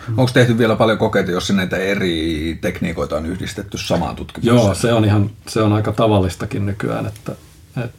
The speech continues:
Speaker 2: et näin tehdään just siksi, että, ää, ne on toisiaan tukevia. Et saadaan yhdellä menetelmällä, saadaan vaikkapa hyvää aikaresoluutiota ja toisella sitten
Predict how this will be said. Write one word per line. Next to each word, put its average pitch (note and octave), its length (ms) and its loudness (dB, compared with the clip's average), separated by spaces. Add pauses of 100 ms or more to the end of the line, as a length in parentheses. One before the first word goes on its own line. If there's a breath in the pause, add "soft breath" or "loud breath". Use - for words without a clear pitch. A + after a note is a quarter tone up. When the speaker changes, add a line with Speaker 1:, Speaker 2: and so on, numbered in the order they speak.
(160)
Speaker 2:
et F#2+ 80 -6
näin G2 200 0
tehdään A2 540 -4 (200)
just G2+ 180 -4
siksi, G2+ 280 -4
että, - 280 -8 (580)
ää, G2 220 -4 (200)
ne G2+ 100 0
on G#2+ 140 -2
toisiaan G#2+ 440 0
tukevia. F#2+ 520 0 (1200 loud breath)
Et G#2+ 100 -10
saadaan F#2+ 360 -2 (140)
yhdellä G#2 200 2
menetelmällä, G2+ 760 2 (280)
saadaan G2+ 320 -2
vaikkapa G2+ 340 -4
hyvää G2+ 320 2
aikaresoluutiota G2+ 1000 0
ja G2 100 0
toisella G2 440 -2
sitten G2+ 320 -8